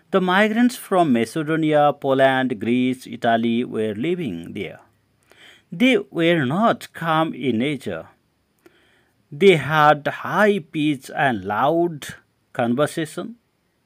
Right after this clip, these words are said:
In the first arrival of the couple, they felt irritation because of the neighbor. The third question is, how did the neighbors help the young couple in the kitchen garden?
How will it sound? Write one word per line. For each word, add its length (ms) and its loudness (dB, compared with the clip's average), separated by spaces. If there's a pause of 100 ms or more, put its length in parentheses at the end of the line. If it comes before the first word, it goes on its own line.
(800)
In 200 4
the 100 8
first 500 -6
arrival 680 2
of 260 -2
the 80 -6
couple, 540 -6 (1040)
they 220 0
felt 560 -8
irritation 640 -4
because 520 -6
of 320 -10
the 120 -12
neighbor. 400 -10 (960)
The 100 -10
third 480 -8
question 400 -4
is, 400 -10 (420)
how 240 -4
did 300 -6
the 140 -4
neighbors 560 -4
help 360 -10
the 100 -6
young 300 -8
couple 380 -6
in 240 -8
the 80 -8
kitchen 380 -8
garden? 440 -8